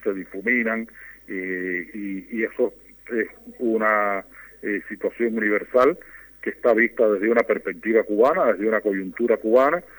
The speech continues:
pero que puede afectar a cualquier persona en cualquier parte del mundo, y creo que, eh, al, al ser leída así, es que la novela, mm, ahora mismo está, eh, en España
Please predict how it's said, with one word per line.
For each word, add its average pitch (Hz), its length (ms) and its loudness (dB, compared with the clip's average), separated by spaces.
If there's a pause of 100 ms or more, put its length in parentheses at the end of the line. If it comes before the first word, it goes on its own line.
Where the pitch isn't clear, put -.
(260)
pero 107 340 6
que 101 220 0
puede 120 240 4
afectar 113 400 2
a 113 40 4
cualquier 107 360 0
persona 113 380 0
en 110 40 -8
cualquier 104 300 -2
parte 117 300 -2
del 113 160 4
mundo, 180 220 -4
y 113 40 -2
creo 117 260 6
que, 113 180 -2 (380)
eh, 104 580 2 (120)
al, 110 420 -2
al 104 320 -4
ser 127 220 6
leída 117 480 4
así, 127 180 -2 (400)
es 107 160 -2
que 107 440 4
la 101 120 2
novela, 107 640 2
mm, 92 320 -12 (140)
ahora 107 280 2
mismo 110 480 2
está, 107 540 2 (360)
eh, 98 340 -2
en 113 120 -2
España 110 500 -2